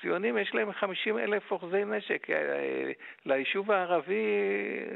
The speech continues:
יש חבורות לוחמים, כמה אלפים, שום דבר. אנחנו צריכים לעזור להם בעקיפין ולחכות כשהבריטים יפל-,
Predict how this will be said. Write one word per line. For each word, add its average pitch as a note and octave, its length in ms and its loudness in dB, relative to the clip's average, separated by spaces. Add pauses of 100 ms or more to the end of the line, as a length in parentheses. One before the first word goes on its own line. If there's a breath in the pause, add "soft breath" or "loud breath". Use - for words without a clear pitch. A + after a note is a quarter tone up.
(200)
יש F3+ 180 -4
חבורות F#3 360 0
לוחמים, F3+ 680 -2 (400 loud breath)
כמה G3 320 0
אלפים, F#3 420 -2
שום G3+ 240 -4
דבר. F#3 360 2 (520 loud breath)
אנחנו E3+ 380 0
צריכים E3 320 -4
לעזור D3 380 2
להם C#3 240 2
בעקיפין D#3 580 0
ולחכות G3+ 500 0
כשהבריטים F#3+ 560 -2
יפל-, - 260 -6